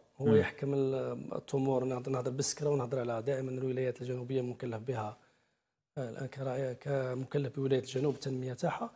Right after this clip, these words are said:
Speaker 1: آه، هو المشكل كاين مرض البوفروة، ودائمًا احنا وزارة الوصية ن-، دائمًا ننصحوهم لازمنا ال-، طريقة، ما نبقاوش طريقة تقليدية. طريقة تقليدية دوك الآن هم يعطوا المقاولين يديروا الرش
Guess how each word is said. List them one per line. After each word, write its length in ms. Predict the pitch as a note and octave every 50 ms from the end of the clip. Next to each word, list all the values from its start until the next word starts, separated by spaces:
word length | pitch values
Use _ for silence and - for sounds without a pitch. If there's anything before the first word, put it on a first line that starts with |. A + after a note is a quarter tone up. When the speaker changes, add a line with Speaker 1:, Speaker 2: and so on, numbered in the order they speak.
| - _ _ _ _ _ _ _ _ _ -
Speaker 1:
آه، 120 | E3+ D#3+
هو 160 | D3+ E3+ F3
المشكل 360 | F3 E3+ F#3+ E3 - - - D3
كاين 260 | - E3+ D#3+ D3+ D3+
مرض 320 | D3 D#3 D3+ C#3+ C3+ C3+
البوفروة، 800 | C#3+ C3+ C3 C3 C#3+ C#3+ C#3+ - - D#3+ D#3+ D#3 E3 F3+ F#3+ G3
ودائمًا 500 | F3+ D#3 C3 B2+ D3 D#3 D3+ E3+ E3 D#3
احنا 640 | C#3 - - D#3 D#3 D#3 D3+ D3 C#3 C#3 C3+ C3 C3 -
وزارة 340 | D3 D3 D3 C3+ D3 C#3+ C#3
الوصية 560 | C#3+ C#3+ C3+ - - D3 C#3+ D3 D3 D#3 E3
ن-، 300 | D3+ C#3 C3 C3 - - - - - - - - -
دائمًا 420 | - - - D#3 D3+ D#3+ E3 E3
ننصحوهم 520 | D#3+ E3 D3 - - - F3+ F3 F#3 F3+ F3
لازمنا 360 | E3 D3 C#3 D#3+ D#3+ D3+ D3
ال-، 320 | C#3+ C#3+ C#3 C3+ C3+ C3 - - - - - _ -
طريقة، 540 | E3 E3+ F3+ E3 - - E3 D#3 D3+ D3 C#3+
ما 120 | D#3 D#3+
نبقاوش 220 | D#3 - - E3+
طريقة 260 | - E3+ F3 E3 - D3
تقليدية. 560 | - - - - D3 D#3 D3 C#3+ D3+ C#3+ C3
طريقة 320 | - D3 D3+ D3+ - C#3
تقليدية 400 | - - - C#3+ C#3+ C#3+ D3+ D3+
دوك 160 | C#3+ D3 -
الآن 240 | D3 C#3+ - F3 D#3
هم 200 | C#3+ D3+ D3+ C#3+
يعطوا 260 | D3 C#3 B2+ - C#3+
المقاولين 640 | C#3 C#3 C#3 C#3 C#3 - C#3+ C#3 C#3+ D#3 E3 E3 D#3+ D#3+ - - - - _ -
يديروا 260 | C#3+ D3 D3+ D3 C#3+
الرش 360 | D3 E3 - - - -